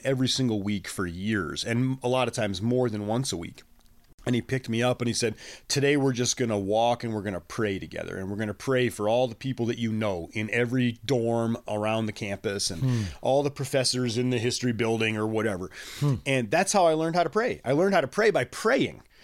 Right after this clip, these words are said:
Speaker 1: I didn't
Speaker 2: Sure.
Speaker 1: learn how to pray by going to some workshop on prayer. I prayed.
Speaker 2: <laughs>
Speaker 1: And the same thing with speaking, the same thing with all these, you know, what we can call spiritual disciplines. So I think first,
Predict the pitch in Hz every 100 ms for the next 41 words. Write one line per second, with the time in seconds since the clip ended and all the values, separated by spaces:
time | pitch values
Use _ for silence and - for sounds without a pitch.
0 | - - 170 220 151 175 175 143 120 165
1 | 180 139 127 127 147 131 156 131 95 110
2 | 180 - 127 107 113 98 - 190 214 92
3 | 139 - - 135 139 - - 226 359 -
4 | - - - 170 - 147 156 165 160 156
5 | 151 147 147 - 165 170 165 185 185 -
6 | - - 233 - 123 110 110 - 151 160
7 | 139 160 143 127 - 139 147 139 131 117
8 | - 143 135 117 120 120 131 131 117 -
9 | 113 110 - - 135 123 113 87 143 -
10 | 131 - 85 92 - - - - 151 139
11 | 151 139 131 - - 151 151 - -